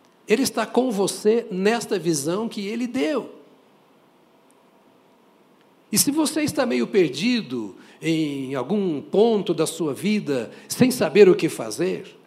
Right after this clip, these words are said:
é preciso fazer o que Josué fez. Certamente Deus falou com ele quando ele estava buscando o Senhor. E de repente ele percebe a presença de um Deus que chega e fala.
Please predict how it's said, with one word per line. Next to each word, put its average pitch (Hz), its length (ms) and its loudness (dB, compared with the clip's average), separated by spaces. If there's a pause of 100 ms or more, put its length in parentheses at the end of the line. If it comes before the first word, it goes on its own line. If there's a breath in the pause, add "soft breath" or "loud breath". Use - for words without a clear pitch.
(800)
é 226 100 -6
preciso 262 420 0
fazer 240 460 -2
o 247 100 -2
que 240 220 -4
Josué 220 460 0
fez. 202 320 0
Certamente 262 520 0
Deus 240 300 0
falou 208 300 2
com 185 200 2
ele 220 160 4
quando 240 220 2
ele 269 80 0
estava 262 300 -2
buscando 302 580 2
o 165 60 -2
Senhor. 123 440 -6 (840 loud breath)
E 175 80 -2
de 220 140 0
repente 214 580 0
ele 208 100 0
percebe 208 640 2
a 185 60 2
presença 190 500 2
de 175 120 0
um 175 60 6
Deus 185 280 4
que 175 100 2
chega 190 480 2
e 202 80 0
fala. 135 600 -6